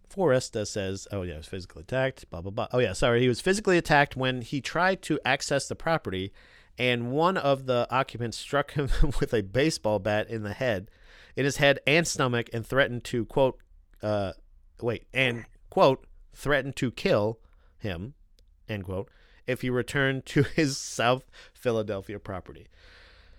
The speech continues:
Foresta claims he, uh, calls, <clears throat> his calls to Airbnb as the crisis was unfolding were not returned,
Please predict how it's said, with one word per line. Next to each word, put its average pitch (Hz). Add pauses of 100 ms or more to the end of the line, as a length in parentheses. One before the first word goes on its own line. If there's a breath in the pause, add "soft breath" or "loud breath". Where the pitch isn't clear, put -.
(140 soft breath)
Foresta 147
claims 123
he, 143
uh, 123
calls, 175
<clears throat> -
his 156
calls 175
to 135
Airbnb 123 (840)
as 113
the 107
crisis 131
was 117
unfolding 107 (420 soft breath)
were 110
not 110
returned, 90